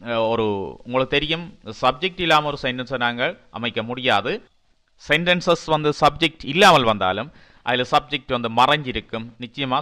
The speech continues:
சப்ஜெக்ட் இல்லாமல் ஒரு சென்டென்ஸை அமைக்க முடியாது.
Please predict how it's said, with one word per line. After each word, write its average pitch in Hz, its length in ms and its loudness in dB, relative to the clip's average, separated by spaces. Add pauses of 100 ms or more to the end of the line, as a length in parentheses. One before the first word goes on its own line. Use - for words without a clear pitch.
சப்ஜெக்ட் 120 400 -6
இல்லாமல் 110 320 -2
ஒரு 113 160 -6
சென்டென்ஸை 113 540 -4 (220)
அமைக்க 135 340 -2
முடியாது. 104 600 -2